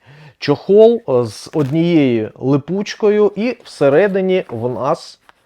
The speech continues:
е, два відділення, розділено зверху і знизу, і давайте достанемо наше вудлище. Так, ну що, дивимось. Ось так, е, воно виглядає. Ну, про дизайн робіть самі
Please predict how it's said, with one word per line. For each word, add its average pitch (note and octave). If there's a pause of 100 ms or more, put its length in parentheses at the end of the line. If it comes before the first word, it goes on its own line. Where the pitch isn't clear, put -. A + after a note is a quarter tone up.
(280)
е, A#2+
два C3
відділення, A3+
розділено C3+
зверху C3
і A3
знизу, G3
і G3+
давайте C#3
достанемо C3 (1080)
наше A#2+ (420)
вудлище. G#2 (1200)
Так, F#2
ну G3
що, D#3
дивимось. C3+
Ось G#3
так, C#3
е, A#2
воно B2
виглядає. C#3+
Ну, A3+
про D3
дизайн D3
робіть C3+
самі A#2